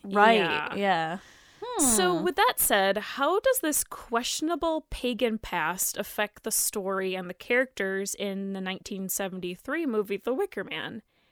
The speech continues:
Speaker 2: To me, I think it kinda makes this all more frightening.
Speaker 1: Ew, yeah.
Speaker 2: Our next topic is questionable beliefs, paganism, and Christianity. So, Mikhail Koven has a great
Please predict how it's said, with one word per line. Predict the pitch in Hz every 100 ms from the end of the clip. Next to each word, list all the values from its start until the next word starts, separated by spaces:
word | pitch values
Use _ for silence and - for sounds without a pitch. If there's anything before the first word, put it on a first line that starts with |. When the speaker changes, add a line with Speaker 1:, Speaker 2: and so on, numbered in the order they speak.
| _
Speaker 2:
To | - 226
me, | 285 320 220 - _
I | - 208 494 -
think | - 202 -
it | -
kinda | - 190
makes | 185 185 -
this | 196 -
all | 185 185
more | 175 160
frightening. | - 262 294 - - - 220 - _
Speaker 1:
Ew, | 226 208 202
yeah. | 180 185 143 - 170 - _ _ _ _ _
Speaker 2:
Our | 240 247
next | 254 339 - - - -
topic | - 247 226 226 220 -
is | 214 190 190
questionable | - - 254 - - 269 240 226
beliefs, | 196 185 170 - - -
paganism, | - 240 233 240 220 220 208 -
and | 202 247 247
Christianity. | - 165 - 170 151 127 127 - 180 202 _ _ _ _ _
So, | - - 277 269 262 -
Mikhail | 240 247 - 285 311 392
Koven | 349 - 269 269 185 180 185
has | 202 - 208 208 208 -
a | 214 214 208
great | 180 196 180 190 208 285